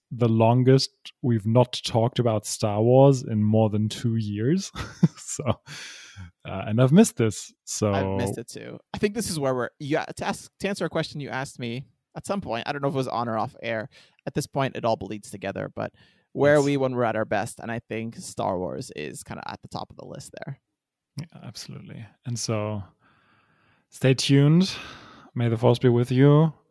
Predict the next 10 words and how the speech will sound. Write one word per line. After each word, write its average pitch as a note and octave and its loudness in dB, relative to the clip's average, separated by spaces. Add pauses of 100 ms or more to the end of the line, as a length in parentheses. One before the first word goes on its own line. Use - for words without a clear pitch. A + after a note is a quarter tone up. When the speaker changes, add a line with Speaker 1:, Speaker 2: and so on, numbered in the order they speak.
(100)
Speaker 1:
And A2 0
we're A2 2
gonna, G#2 0 (640)
we're A2 -6
gonna A2 0
talk - -6
about A2 -2 (420)
an A2+ -2 (120)
Obi-Wan A2 2 (240)
live G2+ -4